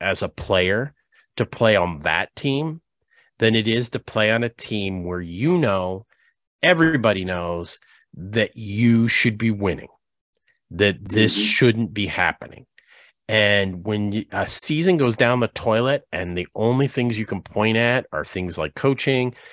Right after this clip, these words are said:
Speaker 1: and things like personnel, well, that's a, that's a,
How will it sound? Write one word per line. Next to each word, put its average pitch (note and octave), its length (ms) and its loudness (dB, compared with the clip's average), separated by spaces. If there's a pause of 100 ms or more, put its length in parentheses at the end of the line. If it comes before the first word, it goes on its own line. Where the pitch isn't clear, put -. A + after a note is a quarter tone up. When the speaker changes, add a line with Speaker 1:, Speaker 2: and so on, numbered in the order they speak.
(220)
Speaker 1:
and E2 520 -4 (200)
things A2+ 240 2
like G2+ 200 -2
personnel, G2 760 -2 (580)
well, C3+ 100 0
that's G3+ 200 0
a, A#3 200 0 (200)
that's E3+ 240 -2
a, G#3+ 80 -4